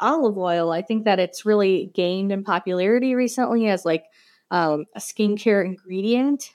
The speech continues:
However, I really wouldn't recommend it in patients who have eczema. There are some studies that have shown decreased skin barrier function in patients with eczema who are using olive oil. Um, it doesn't really have an antibacterial effect like coconut oil,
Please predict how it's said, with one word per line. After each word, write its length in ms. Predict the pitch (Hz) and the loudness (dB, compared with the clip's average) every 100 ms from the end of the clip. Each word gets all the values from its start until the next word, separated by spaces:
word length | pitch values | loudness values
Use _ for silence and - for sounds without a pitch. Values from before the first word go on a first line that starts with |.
| _ | _
However, 420 | - 226 240 226 | 0 2 2 2
I 140 | 202 | 0
really 280 | 294 302 285 | 0 0 0
wouldn't 240 | 233 208 185 | 0 -2 -2
recommend 540 | 180 - 175 180 226 | -4 -4 -4 0 4
it 160 | 220 - | 4 2
in 140 | 208 | -4
patients 440 | 226 214 220 208 | -4 -4 -4 -4
who 80 | - | 0
have 140 | 165 - | -2 0
eczema. 600 | 175 196 - 202 190 202 _ _ _ _ _ | -2 -4 -4 -2 -2 -8 _ _ _ _ _
There 120 | 214 | 2
are 120 | 240 | 2
some 200 | 240 226 | 2 -2
studies 400 | 208 - 190 202 | -2 0 2 2
that 100 | 196 175 | 2 0
have 140 | 165 | -2
shown 520 | - 190 180 175 180 - _ | -4 -2 -2 -2 -6 -12 _
decreased 520 | 226 233 - 202 190 | 0 0 0 -4 -4
skin 260 | - 190 180 | -4 -4 -2
barrier 520 | 170 170 175 180 185 | 0 0 2 0 -2
function 680 | 185 208 202 - 214 208 214 | -4 -4 -2 -2 0 2 0
in 160 | - 170 | -4 -6
patients 560 | - 170 - 180 - - - | 0 0 0 -6 -8 -14 -6
with 140 | 180 | -2
eczema 320 | 165 175 185 | 0 -2 -4
who 120 | 170 175 | -4 -4
are 40 | |
using 460 | 156 156 185 208 208 | -2 -4 -2 -2 -2
olive 380 | 185 196 202 202 | -2 -2 -2 0
oil. 420 | 214 214 220 226 _ _ _ _ - | 0 0 -2 -6 _ _ _ _ -8
Um, 220 | 180 175 | -6 -2
it 100 | 214 | 0
doesn't 280 | 226 240 247 | 2 2 0
really 220 | 214 214 202 | 0 0 0
have 180 | 196 | 0
an 100 | 190 - | -2 -2
antibacterial 1120 | 180 202 - 180 165 156 - 214 208 208 180 | -2 -2 -2 -4 -4 -6 -4 0 2 2 0
effect 320 | 170 175 170 - | -2 -6 -6 -4
like 160 | 160 | -4
coconut 440 | - 254 208 180 165 | -2 -2 0 -2 0
oil, 360 | 156 151 156 | -2 -2 -6